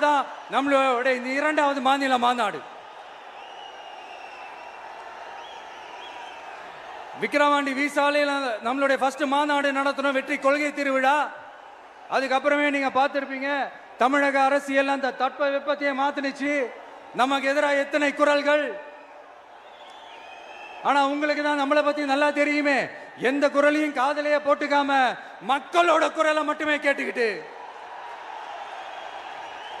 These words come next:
நமக்கு எதிராக வர அத்தனை கூக்குரல்களையும் சின்னதா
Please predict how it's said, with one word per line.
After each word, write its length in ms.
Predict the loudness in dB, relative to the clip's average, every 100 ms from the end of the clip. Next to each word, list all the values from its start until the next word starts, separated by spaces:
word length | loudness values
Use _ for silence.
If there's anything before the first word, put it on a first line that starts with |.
| -12 -10 -10 -10 -12 -12 -12 -10 -12 -10 -12 -12 -12 -12 -12 -12 -12 -14 -14 -4 0
நமக்கு 280 | 0 0 0
எதிராக 340 | 2 4 4 4
வர 140 | 4 4 2 0 -8 -14 -18 -10 -2
அத்தனை 380 | -2 2 2 2 0 0
கூக்குரல்களையும் 920 | 0 0 2 4 4 4 4 0 -2 -8 -14 -18 -18 -20 -20 -20 -12
சின்னதா 380 | -6 2 4 6